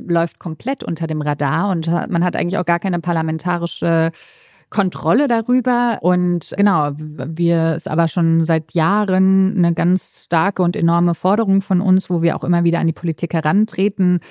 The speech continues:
ähm, und eben sagen, dass sozusagen die Repräsentantinnen aus Deutschland,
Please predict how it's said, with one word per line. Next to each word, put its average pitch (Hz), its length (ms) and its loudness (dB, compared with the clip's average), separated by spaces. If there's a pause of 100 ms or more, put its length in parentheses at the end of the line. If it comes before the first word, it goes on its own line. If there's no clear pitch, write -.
(400)
ähm, 165 480 2
und 170 160 0
eben 170 220 2
sagen, 165 380 2
dass 165 260 -2
sozusagen 160 640 0
die 151 380 0
Repräsentantinnen 160 920 0
aus 160 180 -4
Deutschland, 165 680 -2